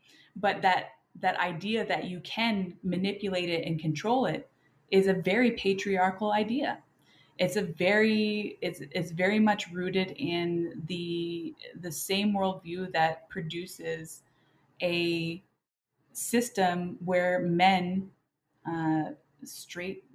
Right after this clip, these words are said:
white men, <laughs> are at the top of the hierarchy. And this doesn't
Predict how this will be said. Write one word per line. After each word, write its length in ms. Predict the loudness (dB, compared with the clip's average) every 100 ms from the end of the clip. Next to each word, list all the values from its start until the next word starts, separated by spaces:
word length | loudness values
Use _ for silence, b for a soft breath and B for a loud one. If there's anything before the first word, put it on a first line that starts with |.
| -4
white 260 | -2 -2
men, 480 | 0 0 0 2 0 0
<laughs> 100 | 0
are 140 | 2
at 180 | 2 2
the 60 | -6
top 400 | -2 0 0 -4
of 160 | -4
the 80 | -4
hierarchy. 720 | -2 -2 -2 -2 -4 -12 -20 -20 B B B B _
And 520 | -2 2 2 0 -2 -8 _ _ -20 -20 _
this 240 | 0 0
doesn't 640 | 0 0 2 0 -2 -4